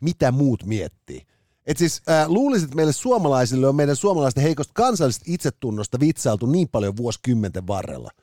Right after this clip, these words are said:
Et, et, et, et, et se niinku jo niinku siis neljävuotias on D N A:ssaan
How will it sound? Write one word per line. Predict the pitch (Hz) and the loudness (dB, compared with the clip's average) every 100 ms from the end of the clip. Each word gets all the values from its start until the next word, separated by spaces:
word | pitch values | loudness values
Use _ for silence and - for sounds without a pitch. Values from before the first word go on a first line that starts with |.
| _ _ _ _ - | _ _ _ _ -6
Et, | 139 147 | -4 -2
et, | 135 | 0
et, | 143 - | 0 -2
et, | 143 | -2
et | 147 | 0
se | 190 | 0
niinku | 185 165 185 | -2 -2 0
jo | 196 | 0
niinku | 190 175 | -2 -2
siis | 160 160 | 0 0
neljävuotias | 170 214 233 160 120 120 151 127 - 113 107 - | 2 2 2 2 0 0 0 0 0 -2 -2 -2
on | 135 | 0
D | 156 190 131 | 4 4 4
N | 110 | 0
A:ssaan | 98 92 120 | -4 -4 -2